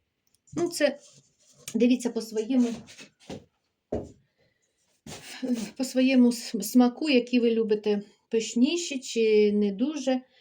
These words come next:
Я на отакий стаканчик, бачите, сантиметрів сім тут. Тепер ще беремо муку,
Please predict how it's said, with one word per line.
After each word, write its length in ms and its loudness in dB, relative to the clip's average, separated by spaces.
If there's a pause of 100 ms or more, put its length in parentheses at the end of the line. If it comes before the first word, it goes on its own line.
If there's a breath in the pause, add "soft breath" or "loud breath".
(200 soft breath)
Я 240 0
на 120 4
отакий 360 0
стаканчик, 760 -8
бачите, 500 -10 (680)
сантиметрів 760 -6
сім 520 -6
тут. 360 -18 (1120)
Тепер 360 -2
ще 560 0 (1600 loud breath)
беремо 400 -4
муку, 680 -2